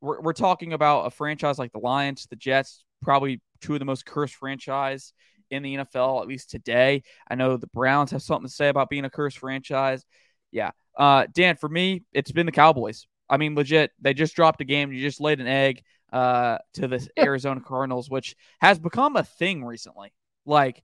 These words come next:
Speaker 1: they dropped one last year, the Washington Commanders, final game of the year. Year before that, they lost to the Denver Broncos, just lay an egg here and there when they, when everyone expects them to be good. So you went from being the most talked about, best team in the N F L to being,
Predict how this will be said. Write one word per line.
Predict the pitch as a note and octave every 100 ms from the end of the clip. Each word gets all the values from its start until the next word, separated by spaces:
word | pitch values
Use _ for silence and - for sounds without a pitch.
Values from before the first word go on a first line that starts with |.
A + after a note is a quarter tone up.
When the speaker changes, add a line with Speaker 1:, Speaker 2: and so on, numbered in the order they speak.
| _ _
Speaker 1:
they | C3+
dropped | C3+ F3 G3+
one | F#3+ E3+
last | D#3 D#3+ -
year, | D#3
the |
Washington | C3+ D3+ D3 C#3+ C3+
Commanders, | C3+ C3 B2
final | - C#3+ C#3+
game | C3 C3 C3
of |
the | A#2
year. | A#2 C3+ B2 A2 _ _ _ _ -
Year | E3+
before | D3+ D#3 C3+
that, | C#3+ D#3 -
they | C3
lost | C#3 C3
to | B2+
the |
Denver | C3 C3+ A#2
Broncos, | B2+ C#3+ C#3+ B2+ A2+ G#2+ - _ _ _
just | D#3 C#3+ - _ _ _
lay | C#3 F3+ G#3+
an | F3
egg | F3 D#3+
here | E3 D#3+
and | C#3+
there | C#3+ D3 C#3
when | C3
they, | C3 B2+ B2 -
when | C3+ C#3
everyone | C#3+ C#3+
expects | B2+ C#3+ B2+
them | C3+
to | A#2
be | G#2+
good. | A#2+ G#2+ -
So | - - A#2+ A#2 -
you | C#3
went | D#3+ -
from | C#3+
being | D3 D3 C#3
the | B2 B2+ B2+ -
most | D3+ -
talked | D3+ D3
about, | C3+ D3 -
best | C#3+ -
team | D3+
in | C#3
the |
N | C#3
F | -
L | C3+ B2+
to | C3
being, | B2+ B2+ B2+ B2